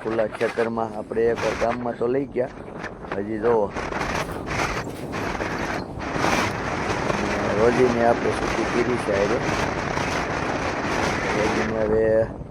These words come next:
અગિયાર મહિના પૂરા થવામાં છે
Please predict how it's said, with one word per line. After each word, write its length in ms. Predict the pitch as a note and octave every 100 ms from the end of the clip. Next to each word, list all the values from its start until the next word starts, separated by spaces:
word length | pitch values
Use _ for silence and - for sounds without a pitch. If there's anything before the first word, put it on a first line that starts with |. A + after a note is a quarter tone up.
| - - _ _ - - - -
અગિયાર 280 | G#2 G#2+ G#2+
મહિના 260 | A2 G#2+
પૂરા 340 | G#2+ A2 A2 A2
થવામાં 500 | G#2+ G#2 G#2+ G#2+ G#2
છે 200 | G#2